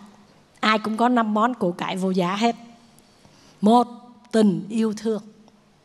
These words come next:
Ai cũng có. Cô nói sao mà trên đời có những người sanh con ra mà vất con được vậy sư? Con sanh đứa con ra là con trào nước mắt. Làm tôi làm mướn gì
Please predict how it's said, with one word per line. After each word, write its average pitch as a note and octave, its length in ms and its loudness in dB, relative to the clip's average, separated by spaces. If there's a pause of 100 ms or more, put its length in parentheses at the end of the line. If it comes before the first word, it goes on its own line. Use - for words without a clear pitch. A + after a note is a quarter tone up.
(220)
Ai F#3+ 200 -2
cũng G3 180 -8
có. G#3 240 0 (1600)
Cô C#4 60 2
nói D4+ 120 2
sao D4+ 260 -2
mà A3+ 140 0
trên A#3+ 200 2
đời G3 200 2
có G#3+ 100 -6
những A#3+ 200 -2
người G#3+ 180 2
sanh D4 280 0
con D4 220 0
ra D4 260 2
mà F#3+ 100 4
vất F4 300 -2
con D4 260 2
được G#3+ 200 -4
vậy G#3+ 160 -8
sư? D#4+ 320 -4 (360)
Con D4 160 2
sanh E4+ 280 0
đứa F4+ 140 2
con E4+ 280 0
ra D#4+ 80 0
là C4 120 -2
con C4 200 -4 (120)
trào G#3 280 4
nước D4+ 200 -6
mắt. G#4+ 160 0 (360)
Làm F3 300 -2 (140)
tôi D#4+ 300 4
làm F#3+ 280 -2
mướn F#4 280 2
gì G#3 280 0